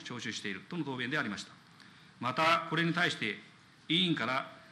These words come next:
何社からの見積もりを徴収しているのかとの質疑があり、当局からは、昨年度については、小、中学校ともに七社から見積もりを取り、落札に至った業者は、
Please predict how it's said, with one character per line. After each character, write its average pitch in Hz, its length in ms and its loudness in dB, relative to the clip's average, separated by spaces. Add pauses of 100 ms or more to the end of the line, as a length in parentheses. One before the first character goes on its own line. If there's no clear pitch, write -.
(160)
何 202 240 6
社 214 140 6
か 156 100 4
ら 139 80 2
の 143 240 0
見 139 100 -4
積 139 100 -8
も 139 80 0
り 135 80 0
を 127 40 -2
徴 127 160 -6
収 117 140 -6
し - 60 -8
て - 80 -8
い 117 40 -4
る 117 60 -6
の 107 80 -4
か 98 160 -10 (180)
と - 80 -8
の 160 60 0
質 - 180 -6
疑 104 120 -2
が 92 80 -4
あ 87 80 -8
り、 98 160 -10 (420)
当 208 160 2
局 170 180 0
か 120 80 -2
ら 107 120 -2
は、 147 320 -2 (500)
昨 156 240 -2
年 226 160 4
度 190 80 2
に 131 100 2
つ - 120 -2
い 143 80 0
て 156 80 0
は、 147 220 0 (100)
小、 180 360 0 (120)
中 170 160 -2
学 175 180 -2
校 127 120 -4
と 143 120 -6
も 156 80 2
に 156 180 0
七 175 180 -2
社 151 100 -2
か 147 100 -4
ら 135 80 -2
見 113 80 -2
積 139 140 -6
も 135 80 -2
り 139 80 -2
を 131 60 -6
取 123 200 -6
り、 - 80 -10 (160)
落 131 160 -4
札 151 200 -4
に 143 220 2
至 170 160 0
っ - 180 -2
た 110 120 -4
業 120 180 -6
者 120 160 -4
は、 135 200 -2